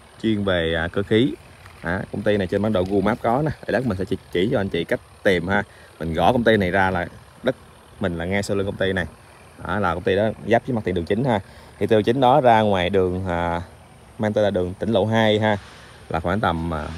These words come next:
vài trăm mét thôi. Nói chung mình đi bộ ha. Và ra ngoài đó là có trạm xe buýt luôn ha, để mình có thể đi về trung tâm của thành phố. À, khỏi cần phải đi xe ô tô chi hay là xe cá nhân cho mất cực khổ ha. <laughs>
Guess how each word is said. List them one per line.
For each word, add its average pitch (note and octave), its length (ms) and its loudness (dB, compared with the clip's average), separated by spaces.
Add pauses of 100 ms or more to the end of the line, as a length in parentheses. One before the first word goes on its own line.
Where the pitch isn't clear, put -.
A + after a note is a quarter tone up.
(120)
vài G#2 100 -2
trăm C3+ 140 2
mét C#3+ 160 2
thôi. D3+ 120 4
Nói - 300 -6
chung A#2 120 4
mình G#2+ 60 2
đi B2 100 4
bộ F#2+ 280 6
ha. A#2+ 160 6 (320)
Và G2+ 100 4
ra A#2+ 200 8
ngoài A#2 180 2
đó A2 200 8
là A#2+ 80 2
có A#2 140 4
trạm G2+ 160 -4
xe - 80 -6
buýt B2 160 2
luôn A#2+ 180 6
ha, A#2+ 140 6 (320)
để A2+ 80 2
mình G#2+ 120 2
có - 40 -8
thể A#2 80 2
đi A#2+ 140 4
về G2+ 140 4
trung A2 180 0
tâm A2 180 4
của G#2+ 60 2
thành F#2 100 0
phố. G#2+ 240 2 (280)
À, E2+ 180 -4
khỏi G2+ 200 -2
cần G2 160 0
phải G#2+ 60 0
đi G#2+ 100 2
xe G#2+ 220 2
ô G2 180 0
tô G#2 220 4
chi G#2 180 0
hay G2+ 140 -2
là F#2 60 -4
xe G2+ 120 -8
cá A#2 100 -2
nhân A2 260 0
cho G#2 60 -2
mất G#2+ 180 -2
cực - 100 -4
khổ D#2 240 0
ha. A#2 180 2 (460)
<laughs> - 80 -4